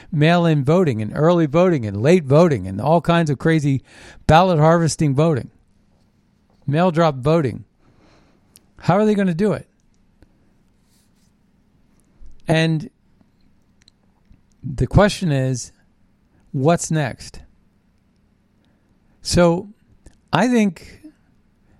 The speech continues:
maybe it's a play for the State of the Union address. And after the State of the Union address, there's gonna be a new variant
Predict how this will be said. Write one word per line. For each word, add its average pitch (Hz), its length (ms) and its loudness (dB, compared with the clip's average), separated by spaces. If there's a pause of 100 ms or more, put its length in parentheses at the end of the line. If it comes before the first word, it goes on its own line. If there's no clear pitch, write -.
(140)
maybe 233 760 0
it's 156 180 -6
a 160 60 -6
play 175 540 0
for 165 360 -2
the 147 100 -4
State 170 280 0
of 151 80 -4
the 151 100 0
Union 160 360 0
address. 107 580 -6 (800)
And 135 120 -2
after 160 320 0
the 139 140 -4
State 151 280 -4
of 139 60 -4
the 135 80 -2
Union 156 380 0
address, 110 560 -6 (1700)
there's 143 180 0
gonna 160 140 2
be 147 160 2
a 143 40 0
new 156 180 0
variant 131 640 -2